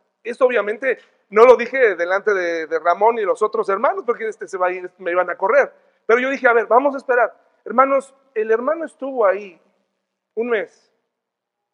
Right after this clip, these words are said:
tal vez dos meses. Nunca se manifestó nada. Ni él, ni llegó nada, ni, no pasó nada.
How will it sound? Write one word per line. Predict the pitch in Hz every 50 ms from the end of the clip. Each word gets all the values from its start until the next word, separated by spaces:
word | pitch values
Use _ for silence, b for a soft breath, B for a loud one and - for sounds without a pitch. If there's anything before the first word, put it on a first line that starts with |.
| _ _ _
tal | - 170 185
vez | 202 202
dos | 170 196 175
meses. | 180 190 180 165 - 151 _ _ _ _ _ _ _ _ _ _ _ _ _ _ _ _ _ _ _ _ _ _ _ _ _ _ _ _ _ _ _ _ _ _
Nunca | - 180 196 208 208 - 233 208
se | 202 190
manifestó | 170 156 156 151 143 _ 143 139 _ - 160
nada. | 170 175 185 190 170 147 123 _ _ _ _ _ _ _ _ _ _ _ _ _ _ _ _ _ _ _ _ _ _ _ _
Ni | 147 160 160 160
él, | 170 180 196 214 226 240 247 226 - _ _ _ _ _ _ _ _ 147 143 151 151 160
ni | 160 170 170 160
llegó | 156 156 147 160 196
nada, | 220 220 202 202 208 208 208 214 214 214
ni, | 202 180 165 156 151 147 143 143 151 147 147 _ _ _ _ _ _ _ _ _ _ _
no | 156 175 190
pasó | - 254 - 269
nada. | 269 294 349 349 277 -